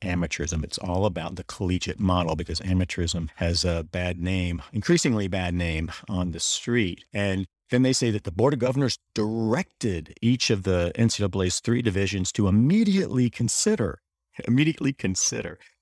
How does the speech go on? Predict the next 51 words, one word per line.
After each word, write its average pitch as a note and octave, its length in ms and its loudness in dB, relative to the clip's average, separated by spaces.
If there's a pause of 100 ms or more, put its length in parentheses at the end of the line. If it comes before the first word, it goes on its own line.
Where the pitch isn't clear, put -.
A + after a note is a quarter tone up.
(300)
updates A#2 440 0
to G#2 120 -4
relevant F#2+ 420 2
bylaws E2 460 0
and E2+ 120 -6
policies. G#2+ 540 0
And G#2 100 0
then A2+ 220 0
they C#3 120 0
quote D#3+ 300 2
Michael B2 380 0
Drake, G#2 460 0
who G2 100 -4
was F#2 140 -2
the - 100 -10
chair A#2 300 2
of G#2 100 2
the G2+ 80 -4
Board G2+ 240 -2
of E2+ 80 -8
Governors F2+ 420 -2
at E2+ 120 -8
the D#2+ 80 -8
time, E2+ 280 -2
and E2 60 -2
he E2+ 60 -2
was F2 140 -2
also G2 260 2
the F2 80 -4
president E2+ 580 -4
of D#2+ 100 -6
Ohio E2+ 300 -4
State E2+ 380 -8
University. F#2 640 2 (120)
And G2+ 200 0
Doctor B2+ 300 2
Drake A#2 360 2
says, F2 400 -2 (180)
"We A2+ 140 0
must B2+ 320 0
embrace C3+ 460 0
change G2 420 -4
to F#2+ 100 -8
provide F#2 360 -2
the F#2+ 100 -2
best B2 540 -2
possible C#3+ 580 -6
experience G2 600 -4
for - 100 -10
college F2 400 -2
athletes. F2 560 -4